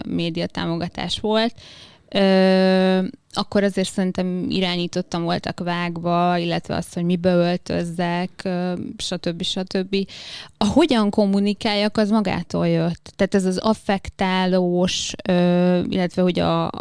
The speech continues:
ahogy éltem az életem, az már nem volt nagyon sok rájátszva igazából.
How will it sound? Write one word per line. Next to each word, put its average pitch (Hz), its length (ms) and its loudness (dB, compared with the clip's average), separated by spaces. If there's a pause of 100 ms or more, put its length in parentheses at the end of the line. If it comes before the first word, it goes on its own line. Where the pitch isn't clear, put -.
(200)
ahogy 175 240 0
éltem 190 340 0
az 170 140 -4
életem, 208 440 -2
az 196 160 -4
már 196 320 -2 (1080)
nem 269 200 4
volt 226 200 4
nagyon 185 280 0
sok - 280 -6
rájátszva - 680 -6 (280)
igazából. - 720 -4